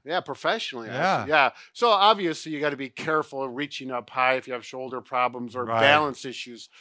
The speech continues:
Speaker 1: So, you know, it's just an example.
Speaker 2: Uh, vacuuming.
Speaker 1: Ah.
Speaker 2: Vacuuming actually is, uh,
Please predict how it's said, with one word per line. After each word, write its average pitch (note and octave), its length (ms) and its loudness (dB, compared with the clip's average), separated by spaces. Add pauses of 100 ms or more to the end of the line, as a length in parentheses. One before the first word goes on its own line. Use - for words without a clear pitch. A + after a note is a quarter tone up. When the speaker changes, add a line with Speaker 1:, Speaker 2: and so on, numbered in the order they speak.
Speaker 1:
So, F3+ 240 -2
you A3+ 80 0
know, A3+ 60 2
it's F3 120 -4
just F3 200 -8
an D3 80 -6
example. G2+ 600 -12
Speaker 2:
Uh, C3+ 140 -2
vacuuming. F3 800 -2 (100)
Speaker 1:
Ah. D#3 380 6
Speaker 2:
Vacuuming G3+ 180 0
actually D#3+ 420 0
is, A2 300 -8
uh, C3 280 -4